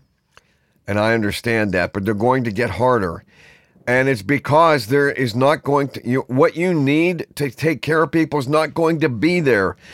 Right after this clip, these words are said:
That's why I'm saying you have to have all these things now. Why I'm pounding the table now for food, water, shelter, energy, and protection. All these are covered in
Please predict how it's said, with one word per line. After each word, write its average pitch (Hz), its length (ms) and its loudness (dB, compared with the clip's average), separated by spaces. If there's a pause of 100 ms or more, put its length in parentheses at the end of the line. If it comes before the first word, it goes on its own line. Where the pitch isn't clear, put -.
(140)
That's 170 260 2
why 165 160 4
I'm 156 80 0
saying 175 340 0
you 165 120 2
have 170 300 0
to 156 100 -2
have 170 240 2
all 170 180 4
these 151 200 -2
things 160 300 -4
now. 147 640 0 (360)
Why 143 180 4
I'm 135 80 0
pounding 170 400 2
the 147 80 2
table 156 400 0
now 147 280 0
for 117 160 -6
food, 147 440 2
water, 131 560 2 (160)
shelter, 165 760 0 (320)
energy, 151 480 2
and 120 140 0
protection. 131 760 0 (2500)
All 139 180 4
these 175 180 4
are 190 60 0
covered 165 500 2
in 151 380 2